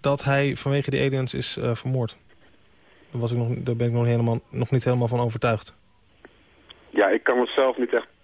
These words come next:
Speaker 2: aantonen. Ik ben er ook niet echt bij geweest. Deze
Speaker 1: Oh.
Speaker 2: F B I-files geeft wel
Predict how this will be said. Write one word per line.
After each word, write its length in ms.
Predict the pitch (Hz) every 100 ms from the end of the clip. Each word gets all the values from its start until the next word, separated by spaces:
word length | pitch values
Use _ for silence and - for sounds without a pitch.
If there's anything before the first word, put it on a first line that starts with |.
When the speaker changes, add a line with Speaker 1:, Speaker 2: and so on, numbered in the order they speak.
| _ _ _ _
Speaker 2:
aantonen. 680 | - 110 123 120 113 104 101
Ik 240 | 104 - -
ben 160 | 110
er 80 | 110
ook 140 | 107 110
niet 120 | 98
echt 180 | 104 107
bij 240 | 101 110
geweest. 600 | 117 117 107 98 - 98
Deze 240 | 101 98 101
Speaker 1:
Oh. 100 | 101
Speaker 2:
F 40 |
B 40 |
I-files 680 | 107 101 107 104 117 110 -
geeft 260 | - 104 -
wel 360 | 110 104 101